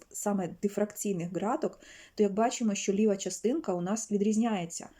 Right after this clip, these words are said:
а от права така сама, буде К лямбда, тобто ціле число хвиль. Далі, п'ять один. Дифракцію електромагнітних хвиль спостерігають під час, давай продивимося, проходження їх крізь об'єктив фотоапарата, звісно, ні. Пропускання їх крізь світлофільтр,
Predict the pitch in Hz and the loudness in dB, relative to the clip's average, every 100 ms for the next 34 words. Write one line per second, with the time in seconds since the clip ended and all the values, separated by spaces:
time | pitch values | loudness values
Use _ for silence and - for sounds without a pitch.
0 | - - - 185 175 - 233 311 254 - | -20 -8 -2 -2 -2 0 2 4 2 0
1 | 233 - 196 175 170 180 170 - 185 240 | -2 0 -2 -2 -2 -4 -6 -2 -2 -2
2 | - 190 180 170 165 - 175 170 170 - | -4 -2 0 -2 -4 -4 -6 -4 -8 -4
3 | 208 294 311 - - 180 - - - 190 | 0 0 -2 -6 -2 -2 -2 -8 -8 -2
4 | 170 - _ _ _ _ _ _ _ _ | -2 -2 _ _ _ _ _ _ _ _
5 | _ _ _ _ _ - - 202 180 170 | _ _ _ _ _ -12 0 0 0 0
6 | 220 240 196 170 - - - - - - | 0 0 0 -2 -6 -18 -20 -20 -14 -2
7 | 208 269 381 - 220 208 208 208 247 269 | 0 2 0 2 0 0 0 2 2 0
8 | 220 190 214 - 214 202 196 247 311 240 | 0 0 -2 -2 -2 0 0 0 0 -4
9 | 226 - 196 175 - _ 196 214 220 185 | -6 -2 -2 -4 -10 _ -2 -2 0 0
10 | 180 170 165 143 - 190 302 285 208 185 | 0 0 -4 -8 -6 -2 -2 0 0 0
11 | - 196 175 175 180 208 202 170 160 170 | -2 -2 0 -4 0 0 0 -6 -4 -4
12 | 190 226 170 180 - 180 165 165 - - | -4 -4 -4 -4 -4 -2 -2 -4 -8 -20
13 | - - - 208 220 - 285 247 220 220 | -20 -10 -4 0 0 0 2 2 2 0
14 | 220 - 208 202 196 170 - - | 0 -2 0 0 0 -4 -4 -10